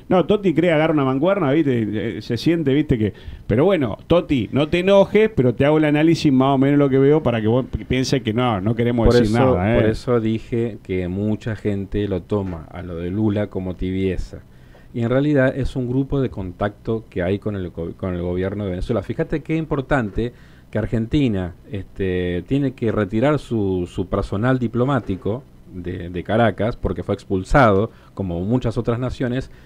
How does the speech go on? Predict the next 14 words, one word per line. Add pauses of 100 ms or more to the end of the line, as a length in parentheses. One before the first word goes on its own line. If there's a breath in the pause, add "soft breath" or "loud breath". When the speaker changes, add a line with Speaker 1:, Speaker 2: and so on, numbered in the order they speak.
(140 soft breath)
Speaker 2:
y
es
Brasil
quien
toma
a
cargo
la
embajada
argentina, (280 soft breath)
y
se
hace
responsable